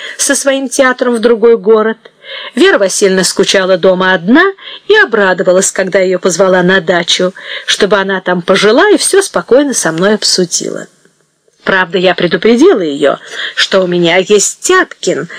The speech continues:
с довольно плохим характером, которого я всё-таки очень люблю. Но Вера Васильевна сказала, что детей тоже любит, хотя своих у неё нет.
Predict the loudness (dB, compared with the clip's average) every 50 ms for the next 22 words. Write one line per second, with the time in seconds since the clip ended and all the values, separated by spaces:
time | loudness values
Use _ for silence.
0 | -20 -10 -8 -2 -2 0 0 0 -2 -2 -4 -2 -2 -2 -2 -2 -4 -6 -4 -2
1 | 0 0 0 0 -4 -6 -10 -6 -4 -2 -2 -2 -4 -8 -12 -16 -14 -14 -14 -14
2 | -12 -8 -6 -6 -2 0 0 2 2 2 2 0 0 0 0 0 -2 -2 -2 -2
3 | -2 0 0 2 2 0 0 2 2 4 4 2 2 2 0 2 0 0 -2 -4
4 | _ _ _ -16 -14 -12 -12 -10 -2 0 2 2 2 2 2 0 2 0 0 -2
5 | -2 0 4 4 4 4 4 0 -2 -2 -2 -2 0 0 0 0 0 0 -2 0
6 | 0 0 0 0 0 -2 2 4 4 4 4 2 _ 2 2 2 2 2 2 2
7 | 2 4 2 2 2 0 -2 -2 -4 -12 -16 -16 -16 -10 -6 -4 -4 -2 0 0
8 | -2 -2 -2 -4 -2 0 2 2 2 2 2 0 -2 0 0 2 2 4 2 2
9 | 2 0 0 -2 -2 -4